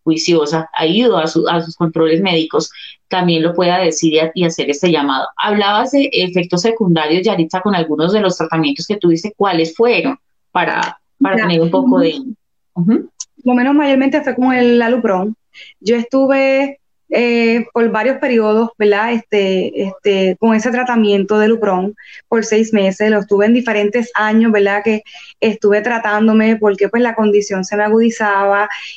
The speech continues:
Speaker 2: y, pues, tuve, he tenido ya tres cirugías y en cada cirugía, pues, me daban ese tratamiento. En mi última cirugía, este, la Lupron, ¿verdad? Este,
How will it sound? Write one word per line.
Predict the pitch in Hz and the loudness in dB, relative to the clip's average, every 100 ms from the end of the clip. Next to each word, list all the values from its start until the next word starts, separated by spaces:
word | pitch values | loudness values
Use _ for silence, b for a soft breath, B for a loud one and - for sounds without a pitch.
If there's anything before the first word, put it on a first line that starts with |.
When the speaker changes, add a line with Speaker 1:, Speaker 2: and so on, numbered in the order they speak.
| B | B
Speaker 2:
y, | 226 | -2
pues, | 220 233 226 | 0 -2 0
tuve, | 226 220 233 220 | 0 0 2 2
he | |
tenido | 220 220 233 | 2 2 2
ya | 220 220 | -2 -2
tres | 208 196 | -2 -2
cirugías | - 233 220 208 202 208 - B B B | -2 0 2 2 2 0 -6 B B B
y | 233 233 | 0 2
en | 214 | 0
cada | 208 208 | 0 -2
cirugía, | - 262 247 233 233 | 0 0 2 2 2
pues, | 247 | 2
me | 240 220 | 2 2
daban | 202 202 | 0 0
ese | 220 220 | 0 -2
tratamiento. | 202 202 202 254 262 247 214 190 _ _ _ _ - | -4 -2 0 2 2 2 0 -6 _ _ _ _ -8
En | 240 240 | -2 2
mi | 240 233 226 226 220 - | 4 4 4 4 2 2
última | 247 302 311 | 2 2 2
cirugía, | 311 311 269 240 220 196 220 _ _ _ _ | 2 2 2 2 2 0 -4 _ _ _ _
este, | 226 240 233 247 226 220 220 214 - | -2 -2 -2 -2 2 2 2 0 0
la | 240 226 214 208 208 | 2 2 2 0 0
Lupron, | 233 233 214 202 233 | 0 0 0 0 2
¿verdad? | 214 202 226 247 | 2 2 0 -2
Este, | 233 220 - 214 202 202 | -2 -2 0 2 2 0